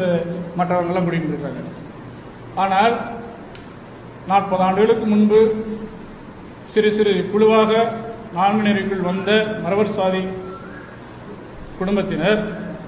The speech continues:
ஒட்டுமொத்தமாக வெள்ளாளர் குடியிருப்புகள் முழுக்க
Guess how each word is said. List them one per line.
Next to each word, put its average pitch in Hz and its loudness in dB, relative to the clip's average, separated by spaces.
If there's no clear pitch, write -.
ஒட்டுமொத்தமாக 196 4
வெள்ளாளர் 240 6
குடியிருப்புகள் 214 2
முழுக்க 247 0